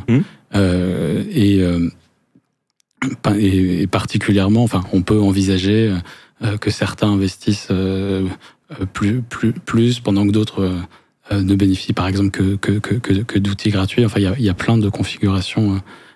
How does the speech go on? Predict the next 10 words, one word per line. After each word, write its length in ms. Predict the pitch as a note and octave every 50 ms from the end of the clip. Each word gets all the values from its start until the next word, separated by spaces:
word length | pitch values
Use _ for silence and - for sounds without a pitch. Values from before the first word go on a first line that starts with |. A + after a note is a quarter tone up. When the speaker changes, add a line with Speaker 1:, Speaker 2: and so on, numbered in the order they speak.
| _ _ _ _ - F#2
Speaker 2:
euh, 420 | F2+ F2+ F2 F#2 G2+ A2 G#2+ A#2+
il 80 | C3 A2+
y 20 |
a 40 | F#2+ F#2
plein 100 | - A2+
de 60 | G#2+
configurations 540 | - - - - G2+ G#2 F#2 F#2+ - - G#2
possibles. 380 | - G2+ F#2 - - F#2 F2+ - - _ _ _ _ _ _ _ _ _ _ _ _ _ _ _ _ _ _ -
Speaker 1:
Et, 180 | A#2 A#2 A2+ A2
euh, 480 | G#2+ G#2 G#2 G#2 G#2 G#2 G#2 G#2+ G#2+